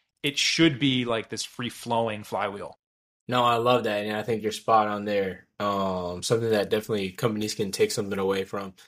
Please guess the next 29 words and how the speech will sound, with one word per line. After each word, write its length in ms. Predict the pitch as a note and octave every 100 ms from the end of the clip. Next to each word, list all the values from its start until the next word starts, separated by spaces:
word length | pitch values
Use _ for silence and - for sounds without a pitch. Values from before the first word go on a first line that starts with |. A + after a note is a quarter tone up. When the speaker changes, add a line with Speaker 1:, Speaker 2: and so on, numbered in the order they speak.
| _ _ -
Speaker 2:
What, 260 | D3 -
what 180 | C#3 D#3
advice 360 | G#3+ D3+ E3 D3
would 140 | C#3+
you 100 | C#3+
give, 360 | C3+ D3 C#3 B2 -
and 260 | B2 B2 - -
it's 180 | A#2
somewhat 260 | - E3+ C#3
taking 240 | C#3 A#2+
a 20 | A2+
step 260 | B2+ G#2
back, 220 | B2+ C3+
but 180 | A#2+ G#2
what 200 | C#3 A#3
advice 380 | G3 C3+ D#3+ D#3
would 140 | C3+
you 120 | B2 B2
give 240 | B2+ A#2
to, 120 | -
like, 180 | A#2+ A2+
this 200 | B2+ A2
young, 260 | B2 C#3 - -
like, 180 | A#2+
a, 160 | - - _
a 100 | A#2
younger 280 | A#2 D3 D#3+
salesperson 800 | C#3 B2 A#2+ - A#2 A2 A#2 A2
that 360 | G#2+ G#2 G2+